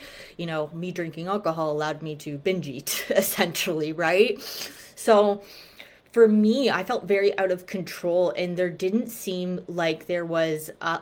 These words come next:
a light at the end of the tunnel type of thing. I felt like, "How am I going to stop this? How am I gonna stop these behaviors?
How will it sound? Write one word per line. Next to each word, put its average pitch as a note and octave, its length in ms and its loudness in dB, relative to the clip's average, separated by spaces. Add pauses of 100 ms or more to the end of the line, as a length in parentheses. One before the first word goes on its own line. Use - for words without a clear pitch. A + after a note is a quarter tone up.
a F3+ 60 -2
light E3+ 360 -2
at E3 140 -8
the - 140 -10
end D#3+ 160 -8
of D#3 120 -6
the D#3 100 -4
tunnel D3 440 -10
type - 300 -14
of - 100 -20
thing. A#2 400 -8
I F3 100 -6
felt F3 240 -4
like, D#3 180 -2
"How F#3 220 -6
am G3+ 120 -2
I F#3+ 100 -2
going E3+ 360 -10
to - 160 -14
stop D#3+ 520 -6
this? D#3 200 -4
How E3+ 160 -6
am F3 100 -8
I F3+ 40 -10
gonna E3 180 -10
stop D#3+ 420 -4
these D#3+ 200 -8
behaviors? D#3 760 -6